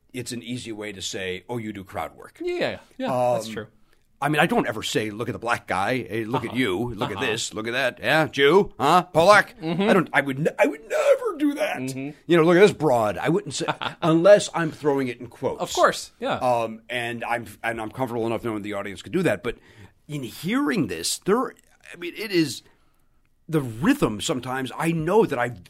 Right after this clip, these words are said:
Speaker 1: I've used this rhythm.
Speaker 2: Okay, yeah, yeah, yeah. I can see that.
Speaker 1: And, uh, you know, uh, even on here where he says, "It's not a rally, lady," I know that when somebody throws their arm up and, and
Speaker 2: Mm-hmm.
Speaker 1: supports me, I go, "Put your arm down, it's not a rally,"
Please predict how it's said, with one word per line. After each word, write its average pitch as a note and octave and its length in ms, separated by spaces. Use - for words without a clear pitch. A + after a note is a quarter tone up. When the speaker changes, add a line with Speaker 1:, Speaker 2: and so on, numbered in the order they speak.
Speaker 1:
I've G#2+ 260
used F3 320
this F3 180
rhythm. C#4+ 300
Speaker 2:
Okay, F#3+ 200
yeah, C#3 120
yeah, A#2 180
yeah. - 180
I C3 120
can - 120
see - 140
that. - 300
Speaker 1:
And, B2+ 480
uh, A2 680
you D3 120
know, C#3+ 120
uh, C3 280
even E3 300
on E3 120
here D#3+ 140
where D#3 100
he D3 60
says, C#3 260
"It's B2+ 140
not G#3+ 180
a E3 60
rally, C3 420
lady," B2+ 460
I E3 220
know F#3+ 320
that D#3 160
when D#3 120
somebody F3 560
throws E3 260
their D3 200
arm E3+ 260
up A#2 260
and, A#2+ 300
and A#2 260
Speaker 2:
Mm-hmm. E3 180
Speaker 1:
supports F3+ 300
me, B2 120
I B2+ 80
go, D#3 100
"Put - 180
your B2+ 140
arm B2+ 160
down, B2 160
it's B2 100
not C3 140
a G#2 40
rally," A2 400